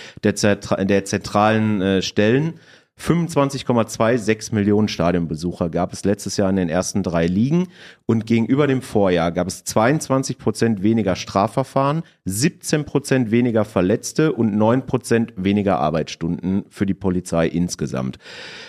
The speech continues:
Das Verletzungsrisiko als Stadionbesucher liegt bei null Komma null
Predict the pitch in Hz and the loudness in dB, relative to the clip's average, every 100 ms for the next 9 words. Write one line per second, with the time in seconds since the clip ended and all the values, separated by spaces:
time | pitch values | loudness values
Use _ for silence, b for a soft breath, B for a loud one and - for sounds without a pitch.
0 | B 104 - 117 160 - 156 - 98 98 | B -2 2 4 2 2 -2 0 0 0
1 | 95 113 151 190 _ - 107 107 113 104 | 0 0 0 -4 _ -4 -2 0 2 2
2 | 90 80 85 87 120 139 - 101 113 113 | 0 -4 -6 -4 -4 -4 -4 -4 -2 0
3 | 107 - 110 123 165 185 - 107 101 98 | 0 0 2 4 4 2 0 0 2 2
4 | 113 131 165 175 175 | 2 4 4 2 -2